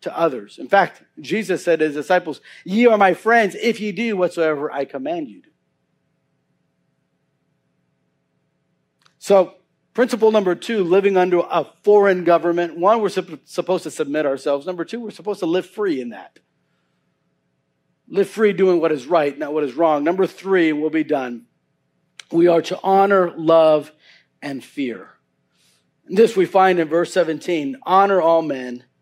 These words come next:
love the brotherhood, fear God, honor the king."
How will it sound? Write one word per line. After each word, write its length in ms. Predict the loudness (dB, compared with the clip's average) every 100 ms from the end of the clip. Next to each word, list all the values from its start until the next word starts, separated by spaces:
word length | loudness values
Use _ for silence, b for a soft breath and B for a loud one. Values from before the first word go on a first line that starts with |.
| _ _ _ _
love 340 | 0 4 4 4
the 80 | 0
brotherhood, 680 | 0 -2 -2 -4 -6 -10 -18 _
fear 420 | _ _ -2 0
God, 540 | 0 -2 -2 -4 -6 -10 _ _ _ _ _ _ -14
honor 260 | -12 -10
the 100 | -12
king." 380 | -14 -16 -18 -20